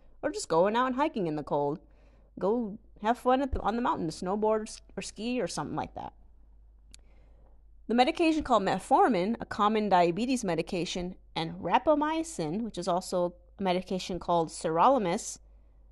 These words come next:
an immune system medication, can both be consumed to mimic caloric restriction. Metformin also awakens a protein called A M P K, which during times of low energy usage,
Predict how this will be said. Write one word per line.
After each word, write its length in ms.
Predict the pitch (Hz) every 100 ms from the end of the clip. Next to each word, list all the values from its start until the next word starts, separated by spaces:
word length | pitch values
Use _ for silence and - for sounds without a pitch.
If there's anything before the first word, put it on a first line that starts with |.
| - 180
an 160 | 180 -
immune 380 | 202 208 233 247
system 400 | 196 - 180 156
medication, 680 | 151 - 175 165 175 170 - - - -
can 200 | 220 214
both 280 | 254 381 -
be 100 | 349
consumed 680 | - 277 - 285 220 180 -
to 120 | 208
mimic 520 | 185 233 190 - - -
caloric 600 | - 170 170 165 175 -
restriction. 680 | - - - - - 123 - - - - - - - - -
Metformin 580 | 196 - 302 392 294 254
also 480 | 170 208 269 320 311
awakens 540 | 202 190 185 190 226 214
a 60 |
protein 560 | 202 214 190 - 202 196
called 340 | - 175 170 -
A 300 | - 196 -
M 240 | 180 175 180 -
P 180 | 170
K, 360 | - - - - - _ -
which 200 | 196 196
during 360 | - 226 262 294
times 400 | - 226 226 202
of 160 | 185 170
low 360 | 170 170 247 -
energy 420 | 190 190 180 180
usage, 540 | 151 151 - 175 -